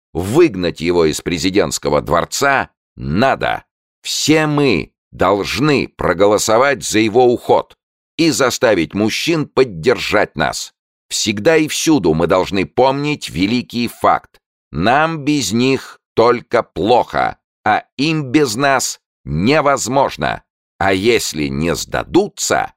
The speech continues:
если не покорятся, то это значит, что мы сами не способны использовать наши женские преимущества, что мы никудышные женщины.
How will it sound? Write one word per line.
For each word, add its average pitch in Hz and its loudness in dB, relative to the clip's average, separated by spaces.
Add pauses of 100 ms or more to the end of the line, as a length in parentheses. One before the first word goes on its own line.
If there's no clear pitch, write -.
(220)
если 95 -2
не 80 -2
покорятся, 82 -2 (360)
то 117 2
это 123 2
значит, 120 -2
что - 0
мы 131 0
сами 127 0
не 90 -2
способны 87 0
использовать 80 0
наши 78 -2
женские 76 -2
преимущества, 78 -4 (260)
что - 0
мы 143 0 (220)
никудышные 139 0
женщины. 80 -2